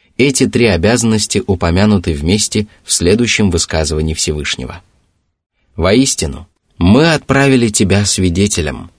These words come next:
добрым вестником и предостерегающим увещевателем,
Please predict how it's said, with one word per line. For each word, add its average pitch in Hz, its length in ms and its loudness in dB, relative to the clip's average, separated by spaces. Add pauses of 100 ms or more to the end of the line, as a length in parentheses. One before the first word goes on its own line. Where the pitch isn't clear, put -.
(240)
добрым 101 540 2
вестником 82 720 -2
и 104 200 4
предостерегающим 95 1200 0
увещевателем, 82 920 -2